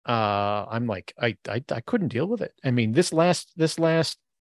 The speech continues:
thing that Mike went through was more of an arthroscopic thing on the back, which is still surgery, but it's, it's not the same level as what he went through before. Um, but at the same time, it's like three procedures. And I'm like,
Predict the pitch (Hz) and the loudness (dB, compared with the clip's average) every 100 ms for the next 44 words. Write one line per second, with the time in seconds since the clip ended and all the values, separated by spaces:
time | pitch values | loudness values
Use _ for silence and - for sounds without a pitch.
0 | _ - 135 123 120 120 117 113 110 107 | _ 2 6 6 4 0 0 0 0 0
1 | 107 - - 120 104 - 101 98 98 98 | 0 -4 -6 -4 -4 -4 -4 -4 -4 -6
2 | - 101 95 98 90 87 107 - 90 95 | -6 -4 -4 -4 -8 -10 -12 -6 -6 -6
3 | 104 - 95 101 107 - - - - _ | -10 -10 -10 -12 -12 -10 -10 -12 -16 _
4 | _ - 117 123 - 139 135 185 131 98 | _ -8 -4 -2 4 4 6 6 6 2
5 | 87 87 101 92 - - - 107 - 143 | -4 -2 -2 -2 -10 -10 -8 -10 -8 -4
6 | 123 113 - 123 - - 117 110 101 107 | 0 2 2 0 0 0 0 0 0 0
7 | 101 92 90 104 101 95 90 98 - - | 0 -2 -4 -6 -6 -8 -10 -12 -14 -12
8 | - 104 104 113 - - - - - - | -8 -6 -8 -10 -16 -18 -18 -20 -20 -4
9 | 113 107 104 104 101 - - _ _ _ | 0 2 2 0 -2 -6 -14 _ _ _
10 | _ _ _ 156 135 131 120 120 - 120 | _ _ _ 0 6 6 6 4 2 2
11 | 156 127 165 135 95 - 107 - 156 160 | 2 2 0 -2 -4 -4 -4 -4 -6 -4
12 | 117 117 - 185 123 117 107 110 131 131 | -8 -6 -6 -6 -8 -8 -10 -8 -8 -8